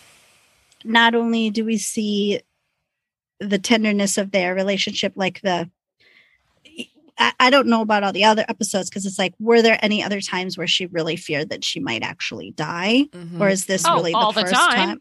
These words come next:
Speaker 1: W-, yeah, but, like,
Speaker 3: Oh,
Speaker 1: was
Speaker 3: this
Speaker 1: it a
Speaker 3: was,
Speaker 1: real
Speaker 3: I think, the
Speaker 1: fear?
Speaker 3: first one, though.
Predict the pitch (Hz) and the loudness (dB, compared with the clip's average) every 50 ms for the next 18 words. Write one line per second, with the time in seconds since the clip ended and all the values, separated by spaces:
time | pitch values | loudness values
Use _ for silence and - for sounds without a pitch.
0 | _ - - 247 254 - - 294 320 339 330 320 302 320 277 277 294 285 277 - | _ -12 -10 -8 -8 -4 -2 2 4 4 4 4 4 2 2 4 2 2 2 2
1 | 277 302 294 285 247 - 226 226 214 214 214 208 208 208 208 226 247 226 - 247 | 0 0 2 2 0 0 0 -2 0 0 2 2 4 4 2 2 0 0 0 2
2 | 247 254 254 247 269 269 175 156 151 151 147 147 156 175 | 2 2 2 0 0 -2 -6 -10 -12 -10 -10 -12 -12 -14